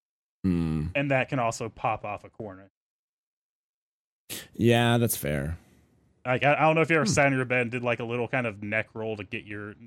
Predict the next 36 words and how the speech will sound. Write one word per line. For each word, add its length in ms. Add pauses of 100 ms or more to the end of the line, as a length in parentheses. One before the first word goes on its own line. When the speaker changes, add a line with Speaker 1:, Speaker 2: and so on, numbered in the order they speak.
Speaker 2:
neck 200
or 120 (100)
back 240
to 80
pop. 340 (840)
But 180
for 160
some 260
reason, 320
just 260
sitting 280
at 140
that 240
perfect 360
height 300
helps 240
a 40
lot. 60 (2500)
So. 160 (460)
Speaker 1:
I 40
haven't 200
done 120
that 100
yet. 140
Maybe 140
I'll 80
try 200
that. 200 (720)
Speaker 2:
That 40
was 120
really 200
good. 60 (1300)
Now, 420 (680)
<clears throat> 920
with 220
that, 340